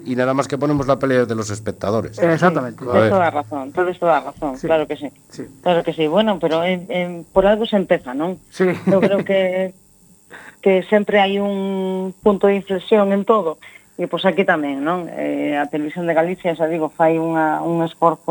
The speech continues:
Speaker 3: importante e sabemos que vai facer unha, unha, mm, bueno, unha, unha retransmisión importante, que non escatiman esforzos, co cal esperamos que algún día outras televisións, esas que vos decides,
Speaker 2: Sí.
Speaker 3: non?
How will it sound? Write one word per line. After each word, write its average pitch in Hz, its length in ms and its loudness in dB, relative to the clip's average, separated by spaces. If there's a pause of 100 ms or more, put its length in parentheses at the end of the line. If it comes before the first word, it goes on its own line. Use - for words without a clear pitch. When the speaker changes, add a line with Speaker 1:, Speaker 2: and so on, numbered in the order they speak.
Speaker 3:
importante 170 560 0
e 151 240 0
sabemos 170 400 -2
que 170 80 2
vai 165 80 2
facer 165 320 -2
unha, 151 480 0 (560)
unha, 156 720 2
mm, 156 400 -8
bueno, 175 260 -2 (300)
unha, 143 100 -8 (220)
unha 160 160 2
retransmisión 156 640 -2
importante, 147 800 0
que 147 480 -2 (560)
non 160 560 0
escatiman 165 480 0
esforzos, 208 640 0 (480)
co 175 160 4
cal 175 320 0 (160)
esperamos 165 560 -2
que 180 80 0
algún 160 320 0
día 170 240 0
outras 156 320 -4
televisións, 160 720 -2 (240)
esas 160 240 -4
que - 80 -2
vos 165 160 2
decides, 151 640 -4
Speaker 2:
Sí. - 160 4
Speaker 3:
non? 143 160 4